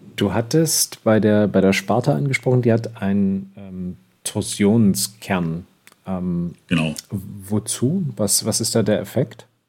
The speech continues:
Speaker 2: Ähm, das ist eher eine optische Geschichte. Ich denke mal, dass es, äh, so aufwendig wie diese Schwerter sind, denke ich mal, dass es einen kultischen Hintergrund hat, also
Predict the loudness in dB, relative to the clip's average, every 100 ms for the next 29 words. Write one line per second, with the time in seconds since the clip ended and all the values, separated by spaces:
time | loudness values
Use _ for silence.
0 | _ _ _ 0 4 6 8 6 4 2
1 | 4 6 6 4 0 2 2 2 2 0
2 | -2 -4 -2 0 2 4 4 4 2 2
3 | 2 0 2 2 4 4 2 0 -2 0
4 | 2 2 2 2 4 2 0 0 0 4
5 | 4 2 0 0 0 2 4 4 4 0
6 | -4 -2 0 0 4 2 4 0 2 2
7 | 2 2 2 2 0 -2 -2 -4 -4 -2